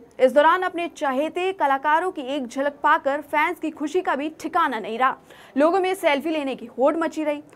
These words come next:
जहां गुरमीत चौधरी ने कहा कि दो हज़ार उन्नीस में बनारस आया था, तब और आज में काफी बदलाव हुआ है।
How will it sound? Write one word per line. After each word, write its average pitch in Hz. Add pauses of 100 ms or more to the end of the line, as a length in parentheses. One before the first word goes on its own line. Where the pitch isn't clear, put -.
(180)
जहां 320
गुरमीत 294
चौधरी 302
ने 311
कहा 294
कि 311
दो 254
हज़ार 294
उन्नीस 339
में 370
बनारस 262
आया 190
था, - (420)
तब 381
और 415
आज 294
में 311
काफी 285
बदलाव 214
हुआ 254
है। -